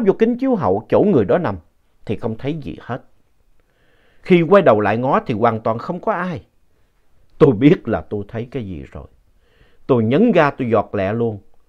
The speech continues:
mà còn bật đèn trong xe sáng lên luôn. Vì tôi sợ lúc đó nó không nằm ở bên ngoài nữa, mà nó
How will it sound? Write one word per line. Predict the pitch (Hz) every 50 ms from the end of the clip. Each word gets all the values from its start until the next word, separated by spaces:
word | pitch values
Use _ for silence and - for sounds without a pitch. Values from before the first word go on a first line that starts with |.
| _ _ _ _ _ -
mà | 139 143 135 123 113 98 87 - - _ _ -
còn | - 123 110 113 135
bật | 160 160 156 - -
đèn | 127 120 98 92 90
trong | - 120 123 117
xe | - - 123 113 104
sáng | - - - 117 139 170
lên | 160 131 110 101 101
luôn. | 104 101 92 92 _ _ _ _ _ _ -
Vì | 170 175 139 135
tôi | - 185 190 165
sợ | - - 110 101 95 98 - _ _ _ _ _ _ _ _ _ _ -
lúc | 214 247 262 254 -
đó | 254 254 269 254
nó | 269 285
không | - - 220 196 196
nằm | 175 135 117 113
ở | - 226
bên | 226 233 214 202 185
ngoài | 151 131 117 107 104
nữa, | 104 101 147 185 - _ _ _ _ _ _ _
mà | - 135 127 98 82
nó | 82 117